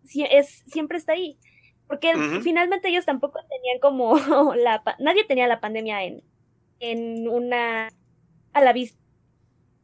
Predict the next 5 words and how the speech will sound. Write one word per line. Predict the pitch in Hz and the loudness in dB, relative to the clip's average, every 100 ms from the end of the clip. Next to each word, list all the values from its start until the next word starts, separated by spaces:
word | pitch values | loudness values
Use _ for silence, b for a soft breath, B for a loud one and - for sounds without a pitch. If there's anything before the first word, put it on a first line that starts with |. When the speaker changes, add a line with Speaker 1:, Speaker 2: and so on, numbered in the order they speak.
| _ | _
Speaker 1:
Cualquier | 285 294 370 359 | 2 4 2 2
crisis | 359 359 349 415 - - _ _ _ _ _ _ _ _ | 2 2 0 -4 -6 -20 _ _ _ _ _ _ _ _
Speaker 2:
Ujú. | 262 269 | -4 0
Speaker 1:
siempre | 294 320 302 302 277 | 0 0 4 4 4
va | 269 | 0